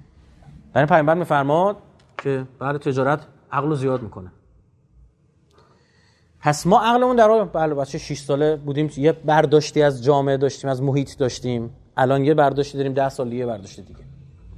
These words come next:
آدم رشد می‌کنه. تو این برهه شما می‌بینی امام وحی، امام دین دقیقاً امام علمه. یعنی چی؟ یعنی امام صادق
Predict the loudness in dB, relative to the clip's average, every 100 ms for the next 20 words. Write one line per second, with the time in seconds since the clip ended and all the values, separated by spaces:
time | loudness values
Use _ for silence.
0 | -6 0 4 4 2 -10 -16 -18 -20 -20
1 | -20 -20 -20 -20 -20 -20 -20 -4 2 4
2 | 4 6 6 4 2 2 0 -8 _ _
3 | _ _ _ -4 0 2 0 0 0 -2
4 | -4 -2 2 4 6 4 4 2 4 4
5 | 4 2 -10 -14 -20 -10 -4 0 0 0
6 | 0 4 4 4 -4 _ _ _ 0 0
7 | 2 0 2 2 4 6 4 4 2 -4
8 | -8 -16 _ _ _ _ _ _ _ -6
9 | -4 -2 0 0 2 2 4 4 2 0
10 | 0 2 4 2 0